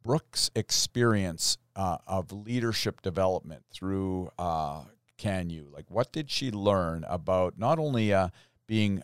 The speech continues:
a future doctor and a healthcare, uh, professional,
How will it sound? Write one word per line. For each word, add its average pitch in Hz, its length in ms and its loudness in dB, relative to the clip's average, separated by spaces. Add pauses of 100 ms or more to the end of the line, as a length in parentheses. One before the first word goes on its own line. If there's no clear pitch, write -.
a 85 220 -2
future 104 320 -4
doctor 80 600 0 (100)
and 87 200 -4
a 85 40 -4
healthcare, 87 680 0 (560)
uh, 87 140 -6
professional, 92 720 -4